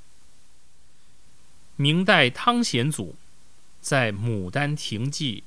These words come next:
题词里讲到：“天下多情女子，难道还有像杜丽娘那样的吗？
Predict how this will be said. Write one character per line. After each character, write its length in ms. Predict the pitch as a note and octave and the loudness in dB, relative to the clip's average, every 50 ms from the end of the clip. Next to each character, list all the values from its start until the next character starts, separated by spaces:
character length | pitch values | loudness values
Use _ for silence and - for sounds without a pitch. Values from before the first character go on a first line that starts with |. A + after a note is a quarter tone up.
| - - | -12 -12
题 340 | - - - - A2 A#2+ D#3+ | -12 -10 -8 -4 -2 -2 -2
词 380 | F3 - - - - G#2 G#2 A#2+ | 0 0 -2 -2 0 0 0 0
里 220 | C3 G#2 F2+ - - - - - - - | 0 0 -2 -6 -10 -14 -14 -14 -12 -8
讲 180 | - - F2+ - - | -8 -8 -8 -8 -2
到 180 | - A2+ - - - - - - - - - - - - - - - - - - - - - - - - - - - - - | -2 -2 -2 -2 -8 -12 -14 -14 -14 -14 -14 -14 -14 -14 -14 -14 -14 -14 -14 -14 -14 -14 -16 -16 -16 -16 -14 -14 -14 -14 -12
：“天 260 | - - A3+ G#3+ A3 | -4 2 2 4 4
下 240 | G#3+ - A3+ G3 E3+ | 4 2 2 2 2
多 380 | D#3 - - A#3+ B3 B3+ C4 B3 | 2 0 0 0 2 2 2 2
情 300 | - - D3+ D3+ D#3+ D#3 | 0 0 0 2 2 2
女 240 | D3 D#3 G3 A3 | 4 4 4 2
子， 300 | G3+ - - G2+ - - - - - - - - - - - - - - - - - - - - | 2 0 -4 -6 -6 -8 -12 -14 -14 -14 -14 -14 -14 -14 -14 -14 -14 -14 -14 -14 -14 -14 -10 -2
难 340 | B2+ A#2+ A#2+ B2+ C#3 D3+ E3 | 0 2 4 4 4 2 2
道 360 | F3 D#3+ D3 C3 A#2 A2 G2+ | 2 2 2 2 2 0 0
还 520 | G2 - - - - - - - A2+ B2 | -4 -6 -8 -8 -6 -6 -2 -2 0 2
有 240 | D#3+ F#3+ G3 D#3 A#2 | 2 2 2 2 0
像 240 | A2+ - F#3 D#3+ D#3+ | 2 2 0 0 0
杜 320 | - - A#3+ A3+ G3 F3 | 0 2 2 4 4 4
丽 180 | F3 G3 G3+ F3 D3+ | 4 2 2 2 2
娘 420 | C3+ B2+ B2 A#2 A#2 C3+ F3 F#3+ | 2 0 0 0 2 2 2 2
那 180 | A3+ A#3 G#3 F3+ | 2 2 2 2
样 300 | G3 A#3+ C4+ B3+ G#3 D#3 | 2 2 2 2 0 0
的 80 | A#2+ | 0
吗？ 180 | G#2+ G#2+ G2+ - | -2 -4 -6 -8